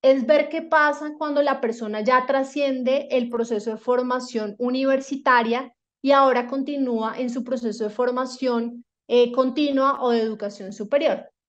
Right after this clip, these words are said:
Eso lo debemos seguir incentivando para que podamos ayudar a que las mujeres puedan avanzar en el sector de las tecnologías de información. Hoy tenemos un fenómeno que hemos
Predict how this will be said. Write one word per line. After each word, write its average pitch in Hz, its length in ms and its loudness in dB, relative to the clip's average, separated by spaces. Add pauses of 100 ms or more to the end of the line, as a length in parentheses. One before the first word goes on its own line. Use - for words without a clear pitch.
(100)
Eso 285 340 4
lo 320 160 6
debemos 233 360 0
seguir 262 260 -4
incentivando 220 1040 -2 (420)
para 254 280 2
que 240 140 2
podamos 226 440 0
ayudar 262 380 4
a 208 120 -2
que 262 80 -8
las 269 180 -2
mujeres 240 480 -4
puedan 277 320 0
avanzar 240 400 -2
en 190 100 -6
el 214 260 -10
sector 202 440 -6
de 190 80 -4
las 208 180 -6
tecnologías 202 600 -6
de 190 60 -12
información. 190 580 -14 (480)
Hoy 311 340 8
tenemos 247 400 0
un 269 120 -2
fenómeno 277 680 -2
que 233 200 0
hemos 214 500 -8